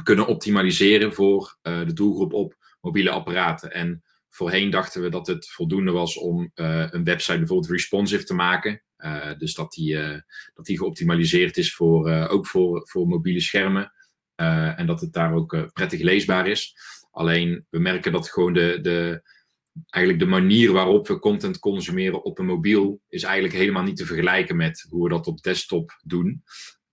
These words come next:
Ehm, zeker in het, eh, ja, in het tijdperk waarin, eh, sociale apps,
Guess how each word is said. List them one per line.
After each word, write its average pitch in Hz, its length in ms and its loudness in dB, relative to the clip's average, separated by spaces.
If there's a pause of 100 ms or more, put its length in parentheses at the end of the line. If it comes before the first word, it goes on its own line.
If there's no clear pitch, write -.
Ehm, 78 880 -2 (180)
zeker 95 420 0
in 90 100 2
het, 85 220 -6
eh, 82 220 0
ja, 80 140 0
in 80 80 -2
het 80 120 -2
tijdperk 90 460 0
waarin, 85 360 0
eh, 82 480 0
sociale 90 640 -2
apps, - 520 -2